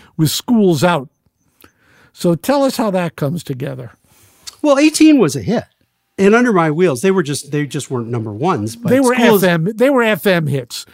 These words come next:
Speaker 2: No, they were A M. They were A M hits.
Speaker 1: I don't, I don't wanna, I, I don't wanna argue about their success. All I
Speaker 2: Okay.
Speaker 1: can tell you is Schools
Speaker 2: Okay,
Speaker 1: Out
Speaker 2: Bob.
Speaker 1: was a
Speaker 2: Okay.
Speaker 1: gargantuan success.
Speaker 2: Okay, Schools Out was a bigger success. I'll give
Speaker 1: Yes.
Speaker 2: you that. It was. And it was, it was wider.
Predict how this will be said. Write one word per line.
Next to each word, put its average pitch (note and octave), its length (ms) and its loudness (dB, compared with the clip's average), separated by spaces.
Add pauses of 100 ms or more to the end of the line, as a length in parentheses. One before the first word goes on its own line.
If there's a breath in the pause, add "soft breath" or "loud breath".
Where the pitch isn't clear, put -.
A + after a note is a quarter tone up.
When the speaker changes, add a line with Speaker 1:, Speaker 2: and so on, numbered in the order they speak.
(220 soft breath)
Speaker 2:
No, G#3+ 180 -2
they A3 120 0
were F3+ 120 -2
A G3+ 300 0
M. A#3+ 240 -2 (160)
They F#3 140 -2
were G#3 160 -6
A A#3+ 280 0
M B2 160 -4
hits. A2 400 -12
Speaker 1:
I C#4 100 0
don't, D#4+ 120 0
I E4+ 80 0
don't F#4 120 0
wanna, F4 200 0
I, C#4 420 -4
I F4 40 2
don't G4+ 100 2
wanna E4+ 160 -2
argue C#4+ 300 0
about A3 220 -2
their G#3+ 120 0
success. G3 480 -2
All D3+ 120 4
I E3 60 2
Speaker 2:
Okay. C3+ 100 4
Speaker 1:
can F2+ 120 -2
tell G3 180 2
you F3 240 2
is D#3+ 140 0
Schools A3+ 300 0
Speaker 2:
Okay, G3 160 6
Speaker 1:
Out F3+ 80 4
Speaker 2:
Bob. C#3+ 260 4 (100)
Speaker 1:
was G3 180 2
a G#3 40 2
Speaker 2:
Okay. E3+ 100 0
Speaker 1:
gargantuan F#3+ 760 0
success. - 400 -10
Speaker 2:
Okay, D#3 200 0
Schools B3 420 0
Out A3+ 160 4
was F3+ 140 -2
a D#3+ 40 -2
bigger E3 360 -2
success. A#2 640 -10
I'll C3+ 140 -4
give D3+ 140 0
Speaker 1:
Yes. D3+ 100 -4
Speaker 2:
you C3 100 -2
that. A#2+ 260 -12
It F3+ 120 0
was. C3 500 -6
And C#3+ 200 -4
it D3+ 80 -4
was, D3+ 200 -6
it E3+ 120 -6
was D#3+ 180 -6
wider. C3+ 600 -6